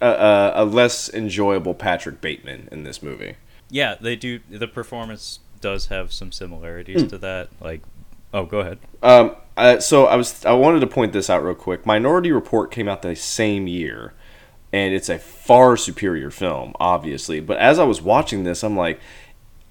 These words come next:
Speaker 1: I think this would have made a good, this would have been a good Tom Cruise movie. Not saying he would have made it any better,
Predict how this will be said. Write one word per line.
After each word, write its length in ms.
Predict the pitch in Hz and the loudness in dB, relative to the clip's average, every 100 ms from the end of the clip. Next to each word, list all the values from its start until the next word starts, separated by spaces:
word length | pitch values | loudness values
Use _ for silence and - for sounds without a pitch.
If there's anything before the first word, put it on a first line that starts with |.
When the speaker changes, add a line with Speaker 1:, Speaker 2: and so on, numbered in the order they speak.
| _ - | _ -8
Speaker 1:
I 140 | 127 | -4
think 200 | 156 135 | 0 0
this 160 | 143 147 | 0 -2
would 100 | 131 | -2
have 100 | 131 | 0
made 180 | 127 | 2
a 40 | 123 | 2
good, 200 | 120 117 | 2 0
this 140 | 120 | 0
would 80 | 139 | -2
have 80 | 131 | 0
been 120 | 131 | 0
a 40 | 127 | 0
good 200 | 135 131 | -2 -4
Tom 260 | 139 131 | -2 -2
Cruise 320 | 127 170 190 123 | -2 -4 -4 -4
movie. 420 | 87 73 67 78 - | -6 -6 -10 -12 -4
Not 200 | 135 139 | -2 0
saying 240 | 185 160 | 0 0
he 80 | 156 | 0
would 120 | 147 | 0
have 80 | 120 | 0
made 200 | 113 120 | 0 0
it 80 | 117 - | 0 -2
any 220 | 110 95 | -4 -6
better, 500 | - 98 107 131 | -4 -2 0 -2